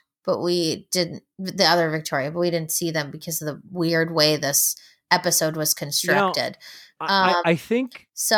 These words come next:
Speaker 2: Hannah Ann's gonna
Speaker 1: yeah,
Speaker 2: stick
Speaker 1: I
Speaker 2: around
Speaker 1: mean,
Speaker 2: for a
Speaker 1: any, I don't
Speaker 2: while.
Speaker 1: know. What do you wanna leave
Speaker 2: Um,
Speaker 1: with on the first episode? Any
Speaker 2: however, I, right
Speaker 1: predictions?
Speaker 2: now, she's
Speaker 1: Any,
Speaker 2: playing the game
Speaker 1: like,
Speaker 2: better
Speaker 1: what
Speaker 2: than
Speaker 1: are you
Speaker 2: anyone,
Speaker 1: thinking? What are your thoughts?
Speaker 2: but I think she's overestimating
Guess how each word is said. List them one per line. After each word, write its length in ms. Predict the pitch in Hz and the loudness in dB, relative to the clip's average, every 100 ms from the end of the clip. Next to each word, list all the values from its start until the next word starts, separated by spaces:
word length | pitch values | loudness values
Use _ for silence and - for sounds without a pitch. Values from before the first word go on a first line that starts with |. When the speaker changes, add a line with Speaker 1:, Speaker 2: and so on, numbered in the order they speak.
| 208 202 | 6 6
Speaker 2:
Hannah 160 | 247 | 6
Ann's 240 | 190 156 143 | 4 4 4
gonna 120 | 302 | 4
Speaker 1:
yeah, 60 | 254 | 6
Speaker 2:
stick 120 | - | 6
Speaker 1:
I 40 | |
Speaker 2:
around 100 | 117 107 | 6 4
Speaker 1:
mean, 40 | |
Speaker 2:
for 80 | 110 | 4
a 40 | 104 | 2
Speaker 1:
any, 100 | - | 2
I 380 | 92 92 139 | 0 0 2
don't 100 | 254 | 2
Speaker 2:
while. 140 | 277 190 | 2 2
Speaker 1:
know. 40 | 165 | 0
What 80 | |
do 80 | 196 | -4
you 60 | 214 | 0
wanna 240 | 220 208 | 0 2
leave 140 | 196 208 | 0 -2
Speaker 2:
Um, 40 | 180 | -2
Speaker 1:
with 120 | 165 | -4
on 100 | 165 | -6
the 60 | |
first 260 | 156 170 - | -6 -4 -4
episode? 260 | 175 170 151 | -4 -2 -2
Any 80 | 139 | 4
Speaker 2:
however, 380 | 143 156 143 135 - | 6 6 4 2 0
I, 40 | |
right 0 | 135 131 | -2 0
Speaker 1:
predictions? 420 | 220 208 185 208 | 4 6 6 4
Speaker 2:
now, 360 | 139 135 147 175 | 4 6 6 4
she's 240 | 170 139 | 0 -4
Speaker 1:
Any, 80 | 165 | 0
Speaker 2:
playing 200 | 143 131 | 2 2
the 80 | 120 | 2
game 240 | 120 120 | 4 4
Speaker 1:
like, 80 | 120 | 4
Speaker 2:
better 100 | 117 | 4
Speaker 1:
what 60 | 110 | 2
Speaker 2:
than 100 | 104 | 2
Speaker 1:
are 120 | 117 | 4
you 60 | 120 | 4
Speaker 2:
anyone, 200 | 135 156 | 4 2
Speaker 1:
thinking? 240 | 120 165 | 0 -2
What 80 | 170 | -2
are 40 | 175 | 0
your 120 | 170 | -2
thoughts? 500 | 165 147 - - - | 0 0 -2 -4 4
Speaker 2:
but 220 | 131 123 | 4 4
I 120 | 120 | 0
think 180 | 117 147 | -2 -2
she's 460 | - 151 127 113 - _ _ _ _ _ _ _ _ _ _ _ 143 | 0 0 0 -2 -10 _ _ _ _ _ _ _ _ _ _ _ 4
overestimating 1500 | 147 151 156 156 139 139 - 147 143 143 147 147 147 151 | 4 6 6 6 6 4 4 4 6 6 6 4 0 -4